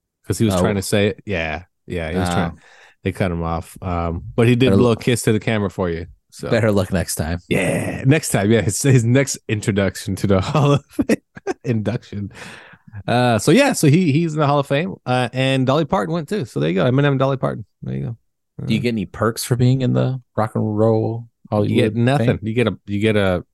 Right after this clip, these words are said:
Speaker 1: in the, at the Hall of Fame in Cleveland, I guess you got a own, your own little section, I guess. So, um, Doctor Dre did the introduction for him. Um,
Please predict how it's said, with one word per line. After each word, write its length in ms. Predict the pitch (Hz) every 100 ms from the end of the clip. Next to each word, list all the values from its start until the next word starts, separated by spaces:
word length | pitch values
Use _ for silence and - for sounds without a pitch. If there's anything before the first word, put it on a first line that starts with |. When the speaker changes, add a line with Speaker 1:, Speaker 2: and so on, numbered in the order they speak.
| _ _ _ _ _ _
Speaker 1:
in 140 | 98 98
the, 100 | 90
at 100 | 92
the 80 |
Hall 160 | 104 110
of 80 | 98
Fame 380 | 107 113 123 107
in 160 | 90
Cleveland, 440 | - 113 123 143 113
I 60 |
guess 220 | 92 95
you 100 | 107
got 140 | 101 95
a 40 |
own, 280 | 95 104 -
your 140 | 92
own 120 | 101 101
little 420 | 104 90 85 - _ -
section, 560 | - 110 - 262 254 -
I 120 | 123 139
guess. 360 | 220 233 - _ _ _ _ _ _ _ _ _ _ _
So, 400 | - 98 87 -
um, 380 | 90 87 85
Doctor 240 | 92 113 131
Dre 420 | 113 120 120 104
did 220 | 104 113
the 100 | 107
introduction 540 | 110 107 104 113 - 151
for 220 | 165 196
him. 100 | 254 _ _ -
Um, 460 | 90 92 95 98